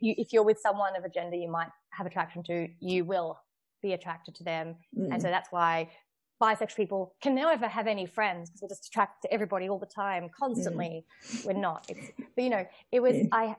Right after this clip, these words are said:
Speaker 1: by, by doing work around bisexuality, by doing, like, the podcast that I do and the show I do, and by doing advocacy and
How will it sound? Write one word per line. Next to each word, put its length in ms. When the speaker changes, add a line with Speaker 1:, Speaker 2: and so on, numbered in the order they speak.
Speaker 1:
by, 400
by 120
doing 360
work 320
around 300
bisexuality, 800
by 140
doing, 280
like, 160
the 40
podcast 580
that 60
I 100
do 240
and 100
the 40
show 220
I 140
do, 200
and 160
by 120
doing 240
advocacy 580
and 80